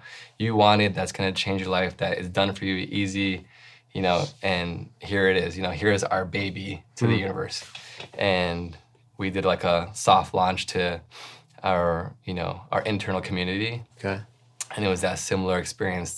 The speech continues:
Speaker 1: to back when I launched a shoe company, you know, it just, like, caught fire. And that
Speaker 2: Hmm.
Speaker 1: first day, we were making it, you know,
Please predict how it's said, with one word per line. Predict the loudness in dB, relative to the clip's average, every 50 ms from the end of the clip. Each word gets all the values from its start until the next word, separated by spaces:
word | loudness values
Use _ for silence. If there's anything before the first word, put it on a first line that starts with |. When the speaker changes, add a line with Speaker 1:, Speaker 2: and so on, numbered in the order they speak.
| -8
Speaker 1:
to | -4 -4 -4 -4 -6 -10 -16 _ _ _ -20 _ _ _ _
back | 0 0 0 0
when | 0
I | -2 0
launched | 0 -2 -2 -2
a | -4
shoe | -4 -2 -2 -2
company, | -2 -2 -4 -4 -4 -4 -4
you | -4
know, | -4 -4 -4
it | -4 -6 -6 -8
just, | -6 -6 -4 -4 -4 -6 -6
like, | -6 -6 -6 -8 -10
caught | -6 -4 -4 -4 -4 -6
fire. | -6 -4 -2 -2 0 -2 -2 -4 -6 -8
And | -4 -2 -2
that | -2 -2
Speaker 2:
Hmm. | -2
Speaker 1:
first | -2 -2 -2 -2 -4 -4
day, | 0 0 2 2
we | 2 0
were | -2 -4 -8 -14 -20 -20 -18 _ -2
making | 0 0 2 0
it, | 0 -2 -2 -2
you | 0 2
know, | 2 2